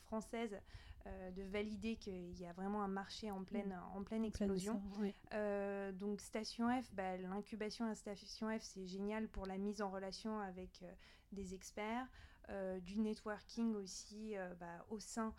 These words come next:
Speaker 1: de la Femtech, comme c'est encore un milieu, euh, bah, qui est, euh, on va dire, à taille humaine. Donc,
Speaker 2: Mhm.
Speaker 1: euh, on se, on se connaît,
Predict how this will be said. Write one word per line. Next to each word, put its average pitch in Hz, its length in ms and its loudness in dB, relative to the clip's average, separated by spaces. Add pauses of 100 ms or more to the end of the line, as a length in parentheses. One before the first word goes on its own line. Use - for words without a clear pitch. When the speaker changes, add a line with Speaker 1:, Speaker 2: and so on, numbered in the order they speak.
(280)
Speaker 1:
de 202 100 0
la 202 160 2
Femtech, 214 640 -2
comme 190 140 -2
c'est 190 160 -6
encore 202 640 0
un 196 100 -4
milieu, 214 560 4 (540)
euh, 196 680 -2
bah, 180 120 -6 (120)
qui 180 300 -6
est, 175 80 -6
euh, 170 180 -10 (220)
on 190 60 -6
va 190 120 -2
dire, 196 240 -2 (800)
à - 100 -12
taille 208 280 4
humaine. 233 360 10 (140)
Donc, 202 280 10
Speaker 2:
Mhm. 196 60 12
Speaker 1:
euh, 190 140 12 (140)
on 214 100 0
se, - 260 -2 (360)
on 220 80 2
se - 180 0
connaît, 233 540 6